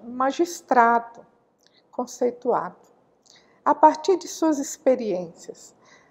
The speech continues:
você acredita que a Justiça do Trabalho está mudando de perfil?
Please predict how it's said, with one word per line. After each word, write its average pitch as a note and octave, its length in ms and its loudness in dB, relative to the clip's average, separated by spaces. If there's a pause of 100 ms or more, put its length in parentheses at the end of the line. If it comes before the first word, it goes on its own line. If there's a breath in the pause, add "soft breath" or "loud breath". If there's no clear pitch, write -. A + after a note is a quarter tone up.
(260 soft breath)
você C4 280 -2
acredita A3+ 840 -2
que A3+ 300 -2
a A3+ 100 8
Justiça B3 580 -2
do A3+ 140 0
Trabalho G3+ 460 0
está - 280 -6
mudando G#3 420 -4
de - 100 -20
perfil? - 560 -12